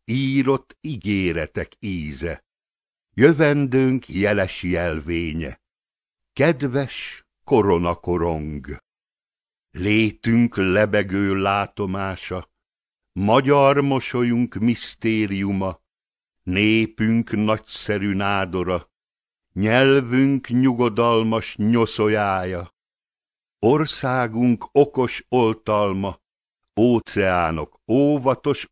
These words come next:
óriása, öreg östenünk öröme, ősiségünk őszinte őrzője, pusztánk parázsló papja,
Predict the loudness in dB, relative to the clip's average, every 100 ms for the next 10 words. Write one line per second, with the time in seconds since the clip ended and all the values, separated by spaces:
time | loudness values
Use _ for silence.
0 | -2 0 0 0 -2 -2 -4 -6 -8 -10
1 | -12 _ _ _ _ _ _ _ _ 2
2 | 4 6 4 2 -4 -2 -2 -4 -4 -2
3 | 0 0 -2 -4 -12 -8 2 4 4 2
4 | -2 -6 _ _ _ _ _ _ _ 2
5 | 4 4 0 -6 -2 0 0 0 -2 -2
6 | -2 -4 0 0 0 -2 -2 -2 -2 -8
7 | -8 _ -2 0 0 -2 -2 -2 -2 -4
8 | -8 _ _ _ _ _ _ _ -4 -2
9 | -4 -4 -2 -2 -4 -8 -4 0 2 2
10 | 0 -2 -4 0 2 0 -2 -2 -2 -4
11 | -4 -4 -6